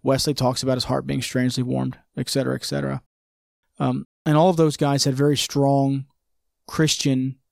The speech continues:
sacramental lives. They cared for the poor. Wesley even put together a, a micro loan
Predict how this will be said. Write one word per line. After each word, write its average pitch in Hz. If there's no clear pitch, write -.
sacramental 143
lives. 123
They 147
cared 170
for 143
the 131
poor. -
Wesley 175
even 151
put 156
together 139
a, 127
a 120
micro 143
loan 120